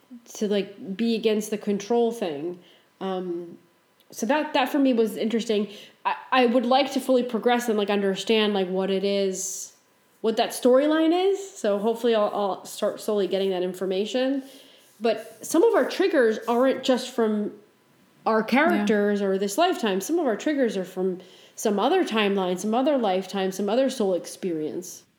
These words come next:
Speaker 2: Yeah, and, like, we can accentuate it with something we're experiencing here today too, 'cause it might feel heavier or even harder. Sometimes, sometimes not. Sometimes it is something past life or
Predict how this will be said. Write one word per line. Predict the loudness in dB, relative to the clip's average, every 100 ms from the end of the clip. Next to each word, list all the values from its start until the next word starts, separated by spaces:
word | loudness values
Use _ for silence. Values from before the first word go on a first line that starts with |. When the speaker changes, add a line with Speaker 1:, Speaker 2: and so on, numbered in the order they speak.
| _ _ _ _ _ _
Speaker 2:
Yeah, | -2 0
and, | 0
like, | -2 0
we | -2
can | 0 -2 0 -4 -8 -8
accentuate | -8 -2 0 0 0 0
it | 0
with | -2
something | -2 -2
we're | -2
experiencing | -6 -4 -2 -2 -4 -4
here | -4
today | -6 -6 -6
too, | -4 -2 -2
'cause | -4 -6
it | -8 -6
might | -6 -6 -6
feel | -8 -6
heavier | -4 -4 -2 -2 -6 _ -20 -20 _ -8
or | -6
even | -4 -4
harder. | 0 -2 -2 -6
Sometimes, | -2 0 0 0 -2 -10
sometimes | -6 -2 0 0
not. | 0 -2 -6 _ -20 -20
Sometimes | -4 -2 0 0
it | 0
is | -2
something | -2 -2 -2
past | -2 -2 -2 -6 -4
life | -2 0 -2 -4
or | -6 -4 -4 -6